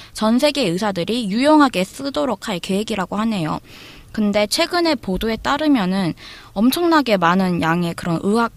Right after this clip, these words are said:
관련 논문을 학습시킨 그런 인공지능이 육십 대 환자의 특수한 백혈병을 십 분 만에 알아내고 바로 적절한 치료법을 제시했다고 해요.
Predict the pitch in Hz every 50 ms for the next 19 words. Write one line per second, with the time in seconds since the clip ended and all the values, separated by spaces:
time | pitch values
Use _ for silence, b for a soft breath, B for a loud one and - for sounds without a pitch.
0 | - - - 190 180 180 175 175 170 175 170 175 196 214 233 240 240 233 220 196
1 | 190 202 233 - - - 339 - - - - - - - 180 170 175 180 170 156
2 | - - 196 185 180 180 - - - 190 202 220 226 262 262 254 214 - 180 165
3 | 156 160 180 214 214 190 165 - B B B B B B B B 214 226 - -
4 | - 330 - - - - 233 233 233 247 320 311 311 294 294 226 196 220 277 320
5 | 311 - - - - 339 - - - 359 349 330 302 277 254 214 190 - _ -
6 | - 269 254 - - 180 175 180 202 247 262 - - _ - 415 415 403 370 294
7 | 196 160 160 151 - - B B B B - 175 202 214 214 208 180 156 156 -
8 | 220 262 311 330 B B B B B B B B _ - - - - - 190 196
9 | 202 208 220 214 175 160 - - - _ - - - 202 - - - 269 269 254
10 | 226 202 190 180 220 - - - - - - 370 427 415 - - - - - 202
11 | 190 175 - 180 185 196 196 185 - - 180 175 - 240 - _ - 190 180 -
12 | 202 202 185 165 170 175 180 180 185